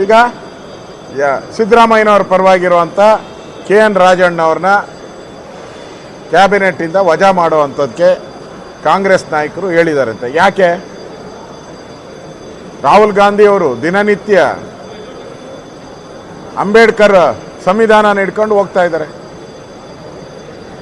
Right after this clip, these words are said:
ನಾವು ರಕ್ಷಕರು, ಅಂಬೇಡ್ಕರ್ ಪ್ರಜಾಪ್ರಭುತ್ವದ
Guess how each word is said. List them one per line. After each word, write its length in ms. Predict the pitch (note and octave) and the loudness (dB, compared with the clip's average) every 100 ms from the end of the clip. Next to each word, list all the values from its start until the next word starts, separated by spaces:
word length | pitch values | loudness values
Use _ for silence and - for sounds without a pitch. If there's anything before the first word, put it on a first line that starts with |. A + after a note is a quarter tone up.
| - - D3 | -18 -8 0
ನಾವು 240 | F3+ G3 F#3 D#3 A#2+ - G3+ | 2 6 4 4 -2 -2 -2
ರಕ್ಷಕರು, 480 | - B3 - G#3 F3+ | 2 2 4 2 2
ಅಂಬೇಡ್ಕರ್ 480 | F#3 G3 F3+ E3+ E3 - | 2 0 2 0 0 0
ಪ್ರಜಾಪ್ರಭುತ್ವದ 840 | F3+ G#3+ G#3+ G3+ G3 G3 F3+ F3+ | 4 4 4 2 -2 -2 0 2